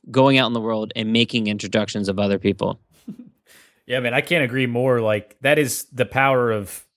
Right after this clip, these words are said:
Speaker 2: of my network as well, is just reaching out and introductions from other people to me and then me to other people. And it's insane looking back. Like, I'm actually writing a post on this right now, and it's about the very first person I reached out to,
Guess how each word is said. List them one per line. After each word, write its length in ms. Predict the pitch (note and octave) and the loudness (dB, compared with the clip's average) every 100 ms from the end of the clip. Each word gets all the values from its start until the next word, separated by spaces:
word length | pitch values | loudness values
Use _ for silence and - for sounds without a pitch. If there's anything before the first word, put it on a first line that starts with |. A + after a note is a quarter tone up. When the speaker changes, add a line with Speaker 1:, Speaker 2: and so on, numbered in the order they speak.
| _ A2+ | _ -12
Speaker 2:
of 160 | G2 | -2
my 180 | A#2 C#3 | 4 4
network 300 | C3 A2+ G#2+ | 2 -2 -4
as 120 | G2+ | -4
well, 280 | A2 B2 C3 | 0 2 2
is 100 | G2+ | 0
just 180 | A#2 - | -4 -4
reaching 320 | A#2+ - A#2+ | -4 -2 2
out 260 | A#2 A#2 - - - | 4 2 0 -12 -6
and 140 | A#2+ A#2 | -2 0
introductions 640 | C3 C3 B2 B2+ - B2+ | 0 0 2 2 2 -4
from 160 | - A2+ | -4 -2
other 180 | A#2 A#2+ | 0 0
people 320 | B2 B2 A#2 | -2 -2 -4
to 120 | - | -2
me 360 | G#2+ A#2 A#2+ A#2+ | -4 0 0 0
and 120 | G#2 | -2
then 100 | G#2+ | -2
me 80 | A#2 | 0
to 80 | A2+ | 2
other 240 | G#2+ A2 | 2 0
people. 540 | - A#2 A2+ G#2 F#2+ - - - | -2 -4 -2 -2 -2 -6 -20 -2
And 140 | B2+ | 0
it's 160 | C#3 C#3 | 2 0
insane 720 | C3+ A#2 - - D3+ C#3+ B2+ | -2 0 0 2 2 2 2
looking 320 | B2+ B2+ A#2+ | -2 -4 -4
back. 400 | G#2+ A#2 A#2+ G#2+ | 0 2 2 0
Like, 160 | A#2+ G#2+ | -4 0
I'm 120 | B2+ | 2
actually 280 | C#3+ D3+ C#3+ | 2 0 0
writing 260 | B2 B2 A2 | 2 2 0
a 60 | |
post 380 | - B2+ B2 - | -2 -2 -2 -2
on 100 | G2+ | -4
this 240 | F#2+ - | -6 -6
right 200 | G#2+ G#2+ | -2 -2
now, 460 | G#2 G#2 G#2 F2 E2+ _ _ _ - | -2 -2 0 -2 -8 _ _ _ -6
and 120 | G#2+ | -4
it's 140 | G#2 | -2
about 540 | A2 A2+ A2+ G#2+ G#2 _ _ - | 0 2 4 2 0 _ _ -8
the 120 | A#2 | -2
very 240 | B2+ C3+ | 2 4
first 320 | C3 B2+ B2 - | 2 0 0 0
person 300 | C3 A#2+ A2+ | 0 0 2
I 80 | |
reached 340 | A#2 A2+ G#2+ - | 2 0 -4 0
out 240 | A2 A2+ | 2 2
to, 340 | - G#2 G2 | -2 -2 -2